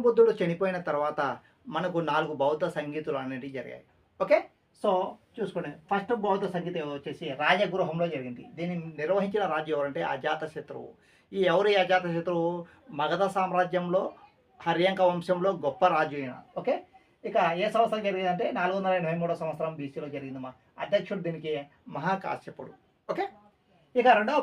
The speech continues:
బౌద్ధ సంగీతి వైశాలిలో జరిగిందమ్మా. దీన్ని నిర్వహించిన రాజు ఎవరంటే కాలాశోకుడు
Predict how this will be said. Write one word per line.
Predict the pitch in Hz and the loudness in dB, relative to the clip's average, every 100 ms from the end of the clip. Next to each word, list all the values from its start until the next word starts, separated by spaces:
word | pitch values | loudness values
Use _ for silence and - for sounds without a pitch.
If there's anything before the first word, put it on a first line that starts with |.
| 233 | 4
బౌద్ధ | 226 202 | 2 0
సంగీతి | 190 190 185 139 - _ 156 | 0 0 0 -2 -8 _ 2
వైశాలిలో | 202 - 226 220 208 170 | 2 4 4 6 2 2
జరిగిందమ్మా. | 160 147 139 127 - _ 165 | 0 -2 -8 -10 -14 _ 2
దీన్ని | 214 208 | 2 4
నిర్వహించిన | 196 220 233 240 226 175 | 4 6 6 6 6 6
రాజు | 175 170 | 4 2
ఎవరంటే | 160 147 156 127 - _ _ 180 | 2 2 0 -2 -8 _ _ 0
కాలాశోకుడు | 180 208 214 185 170 156 165 | 4 6 6 4 0 -2 -4